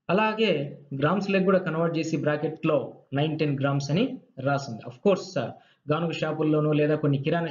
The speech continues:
షాపుల్లోనూ అక్కడక్కడ నూనెను కేజీల్లో కూడా కొలుస్తుంటారు. అది అమ్మే వాళ్ళ లేదా కొనే వాళ్ళ ఇష్టం,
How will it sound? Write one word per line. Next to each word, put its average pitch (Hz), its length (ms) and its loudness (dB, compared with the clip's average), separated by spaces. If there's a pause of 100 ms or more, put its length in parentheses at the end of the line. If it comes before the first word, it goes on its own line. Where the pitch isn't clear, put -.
షాపుల్లోనూ 143 400 2
అక్కడక్కడ 143 320 -2 (120)
నూనెను 139 320 2
కేజీల్లో 135 400 2
కూడా 175 120 2 (420)
కొలుస్తుంటారు. 143 560 0 (100)
అది 165 160 0
అమ్మే 151 220 0
వాళ్ళ 143 120 2 (100)
లేదా 170 220 2
కొనే 135 200 -4
వాళ్ళ 123 200 0
ఇష్టం, - 180 -2